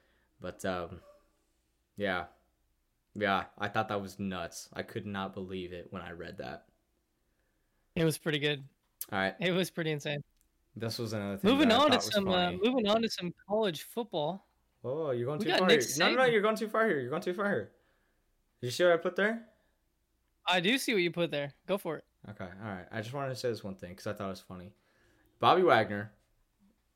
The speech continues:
Speaker 1: I don't even think it's an argument here who the best linebacker is in the N F L. It's Bobby Wagner. <laughs>
Speaker 2: Been it for years, man.
Speaker 1: This
Speaker 2: He's
Speaker 1: man
Speaker 2: been
Speaker 1: said he
Speaker 2: solid.
Speaker 1: will not retire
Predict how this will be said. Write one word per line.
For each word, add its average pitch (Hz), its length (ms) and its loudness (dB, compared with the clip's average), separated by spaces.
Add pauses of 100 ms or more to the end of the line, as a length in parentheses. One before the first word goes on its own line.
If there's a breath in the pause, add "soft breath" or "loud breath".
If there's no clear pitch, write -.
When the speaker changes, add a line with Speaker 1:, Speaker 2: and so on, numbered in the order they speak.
(840)
Speaker 1:
I 131 100 2
don't 131 120 2
even 113 160 -2
think 113 240 -4
it's 104 160 -10
an 107 60 -6
argument 95 440 -4
here 87 360 -8
who 107 140 -6
the 101 100 -8
best 101 280 -4
linebacker 92 460 -4
is 85 80 -8
in 87 60 -10
the 87 60 -8
N 87 80 -10
F - 120 -14
L. 82 320 -8
It's 127 160 -4
Bobby 92 280 -2
Wagner. 90 460 -6 (540)
<laughs> - 540 -20
Speaker 2:
Been 175 220 2
it 185 120 -2
for 196 80 -2
years, 151 300 0
man. 143 180 -2
Speaker 1:
This 175 140 6
Speaker 2:
He's 185 60 -4
Speaker 1:
man 202 120 6
Speaker 2:
been 180 80 6
Speaker 1:
said 170 360 12
he 190 60 6
Speaker 2:
solid. 165 300 6
Speaker 1:
will 170 160 6
not 160 240 8
retire 165 680 6